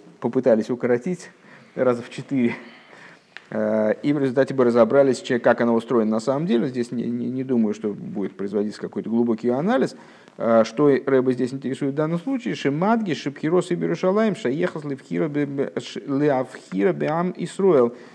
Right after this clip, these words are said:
Что здесь, э, Рамбам останавливается отдельно и очень на-, настойчиво,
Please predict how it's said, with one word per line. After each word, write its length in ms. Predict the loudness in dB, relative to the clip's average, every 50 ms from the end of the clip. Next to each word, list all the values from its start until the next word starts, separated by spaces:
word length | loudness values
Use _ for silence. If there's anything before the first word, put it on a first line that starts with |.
| -20 -20
Что 220 | -12 -4 -4 -4
здесь, 360 | -2 0 0 0 0 0 -6 -14 -10
э, 420 | -6 -4 -2 0 0 0 -2 -2 -4 -8 -10
Рамбам 580 | -4 0 2 2 2 2 2 0 0 -2 -2 -8 -10 -20 -20 _ _ _
останавливается 880 | -8 -4 -2 -2 -2 0 2 2 2 2 2 2 2 0 0 -2 -2
отдельно 440 | -2 -2 -2 0 0 0 2 2 0
и 40 | 0
очень 460 | 0 -2 -2 -4 -6 -8 -6 -6 -4
на-, 160 | -2 -2 -2
настойчиво, 1120 | -2 -4 -6 -6 -6 -4 -2 -2 0 0 -2 -2 -4 -4 -2 -2 -2 -2 -4 -6 -6 -6